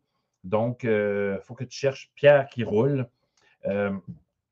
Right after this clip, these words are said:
pour, euh, pour me suivre. Alors, tu peux me suivre sur toutes les plateformes Spotify et compagnie. Et, euh, je te suggère fortement de t'abonner à mon infolettre.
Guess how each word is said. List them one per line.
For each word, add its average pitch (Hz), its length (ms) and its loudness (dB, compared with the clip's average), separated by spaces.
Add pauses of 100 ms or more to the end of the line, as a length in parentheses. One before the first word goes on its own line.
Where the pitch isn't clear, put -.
(440)
pour, 113 340 0
euh, 98 500 4
pour 120 180 -4
me 123 100 2
suivre. 123 420 -10
Alors, 92 220 -6
tu 101 220 -12
peux 117 300 -4
me 104 200 -6
suivre 143 400 -12 (420)
sur - 260 -6
toutes 135 160 -2
les 127 80 0
plateformes 107 480 -2
Spotify 104 460 -6
et 110 40 -4
compagnie. 101 560 -6 (380)
Et, 180 380 0
euh, 113 480 12
je 110 160 2
te 202 200 2
suggère 151 440 -4
fortement 165 400 -4
de 180 100 -6
t'abonner 131 500 -2
à 196 60 -2
mon 165 140 -2
infolettre. 151 600 -2